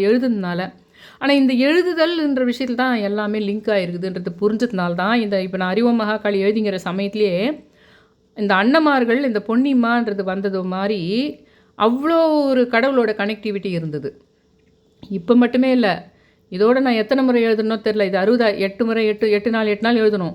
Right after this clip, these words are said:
அறுபதாயிரம் முறை ஆகுது இப்ப நானு லாஸ்ட் ரெண்டு வருஷத்துல எழுதுதி. ஆனா ஒவ்வொரு எட்டு நாள் எழுதும் பொழுதும்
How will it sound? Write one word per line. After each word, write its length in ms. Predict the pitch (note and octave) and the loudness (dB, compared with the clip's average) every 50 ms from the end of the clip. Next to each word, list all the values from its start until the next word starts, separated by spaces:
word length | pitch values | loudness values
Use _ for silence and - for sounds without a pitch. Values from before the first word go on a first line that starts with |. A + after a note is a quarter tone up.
| - - - | -10 -12 -8
அறுபதாயிரம் 580 | E3+ F#3 G#3 A#3+ B3 A#3 A3+ A3 G#3+ G#3 G3+ G3+ | -4 0 2 2 4 4 2 2 0 0 0 -2
முறை 180 | G#3 A#3 B3+ | 0 0 2
ஆகுது 360 | B3 A3+ A#3+ B3 B3+ A3 A3 G3+ | 2 4 4 2 2 2 0 -2
இப்ப 160 | G3 - G3 | -2 -4 -4
நானு 360 | F#3+ F#3 F3+ F3+ F3 F3 - - - | -4 -4 -4 -4 -6 -8 -10 -10 -6
லாஸ்ட் 340 | - F#3+ G3 G3+ G3+ - G3+ | -4 -2 -2 -2 -4 -4 -6
ரெண்டு 220 | G3 G3 G3+ G3+ | -4 -2 0 0
வருஷத்துல 220 | G3+ G3+ A3+ G#3 A3 | 0 0 -2 0 0
எழுதுதி. 580 | G#3 G3 G3+ G#3 G3+ G3+ F#3 F3+ D#3 - - _ _ _ _ - - _ _ _ _ _ | 0 0 0 0 0 0 0 -2 -6 -8 -10 _ _ _ _ -20 -20 _ _ _ _ _
ஆனா 640 | - F3 F3+ F3+ F#3+ G3+ A3 B3 C4+ C4+ - - - - | -6 -4 -2 0 2 2 2 2 2 0 -4 -8 -14 -10
ஒவ்வொரு 720 | F#3+ G3+ A3+ B3+ C#4 C#4+ D4 D4 D4+ D#4 E4+ E4+ E4+ E4+ D#4+ | -6 -2 -2 -2 -2 -2 -6 -8 -4 -2 0 0 2 2 2
எட்டு 280 | D4+ D4+ D4 - D#4 | 2 0 0 0 0
நாள் 220 | D4 D4+ D4 D4 C#4+ | 0 2 2 2 2
எழுதும் 340 | C#4 C4+ C#4 C4 C#4 C4 B3+ | 2 2 2 2 0 2 4
பொழுதும் 600 | B3+ B3+ B3+ B3 A#3+ B3+ D4 D#4 D4 - - | 4 4 4 4 2 2 0 0 -2 -4 -10